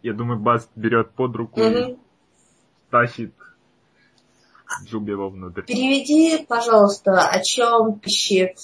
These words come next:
Speaker 2: Р семь. Хорошее название для книжки, ну ладно, да, че. М.
Speaker 1: Р-, Р семь, э,
Speaker 2: <laughs>
Speaker 1: говорит, что вас вроде было больше.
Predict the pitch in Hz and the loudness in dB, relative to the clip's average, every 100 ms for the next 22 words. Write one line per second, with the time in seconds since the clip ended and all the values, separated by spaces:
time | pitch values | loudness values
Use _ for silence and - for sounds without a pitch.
0 | - - 190 - 160 147 - _ _ _ | -8 -6 -4 -4 -4 -4 -8 _ _ _
1 | _ _ _ _ _ _ _ - 123 - | _ _ _ _ _ _ _ -10 -10 -12
2 | _ _ - - 285 226 240 247 208 208 | _ _ -20 -6 -2 -2 0 2 4 4
3 | 208 196 196 202 - 196 - 196 196 190 | 4 2 -2 -6 -6 -8 -10 -14 -10 -10
4 | 185 220 208 208 208 - - _ - - | -10 -12 -10 -8 -8 -12 -18 _ -18 -18
5 | - - - 220 214 208 _ - - - | -18 -20 -6 -2 -2 -4 _ -16 -8 -4
6 | 123 - 123 107 - 139 147 147 139 131 | -2 -2 -4 -2 -2 -4 -4 -6 -6 -6
7 | 113 110 104 87 - - - _ - - | -4 -4 -4 -8 -12 -20 -20 _ -16 0
8 | 311 - 277 285 - - - 233 - - | 0 2 0 -2 -4 -20 -16 -14 -12 -12
9 | 110 113 120 - 127 123 - 123 123 117 | -4 -4 -4 -6 -2 -2 -2 -4 -4 -4
10 | 113 117 110 113 156 151 - 113 | -2 -2 -2 -2 -2 -2 -8 -10